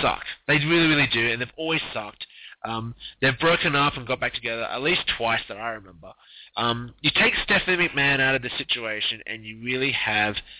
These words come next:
a lackluster, boring, uh, feud that just seems just so fake. Uh,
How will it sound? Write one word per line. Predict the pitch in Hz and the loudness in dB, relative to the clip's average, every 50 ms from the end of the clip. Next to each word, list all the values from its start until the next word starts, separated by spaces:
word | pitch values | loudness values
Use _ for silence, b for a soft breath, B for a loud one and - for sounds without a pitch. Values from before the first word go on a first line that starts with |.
| B B B _ _ - | B B B _ _ -10
a | 113 113 107 104 | -8 -8 -8 -8
lackluster, | - 98 107 113 123 131 139 - - 135 120 117 117 - - - 120 113 107 107 107 - b b b b b b - 104 - - | -8 -4 0 2 2 2 2 0 0 0 2 2 2 0 -2 -2 -2 -2 -2 -2 -4 -6 b b b b b b -16 -16 -10 -4
boring, | 127 123 127 127 131 135 135 131 131 131 127 131 127 120 - B B B B B B _ _ - | -2 0 2 4 4 6 6 6 4 4 2 0 -2 -6 -6 B B B B B B _ _ -6
uh, | 107 107 107 107 107 104 95 - - - - | -6 -4 -4 -4 -4 -6 -6 -8 -8 -12 -12
feud | - 113 110 113 110 110 107 98 | -10 -8 -6 -4 -4 -4 -6 -6
that | 107 - - _ - | -8 -10 -10 _ 0
just | 127 120 - - - - - - | 0 0 0 0 -4 -6 -2 0
seems | 127 120 113 104 - - - - | 0 0 0 -2 -4 -6 -4 -4
just | - - - - - - - 127 | -4 -2 -4 -4 -2 0 2 2
so | 127 120 - - - | 2 2 2 0 -4
fake. | 92 73 78 - - - - - - - _ _ _ _ _ _ - | -6 -6 -6 -6 -6 -6 -6 -8 -10 -14 _ _ _ _ _ _ -10
Uh, | 78 80 71 | -8 -8 -8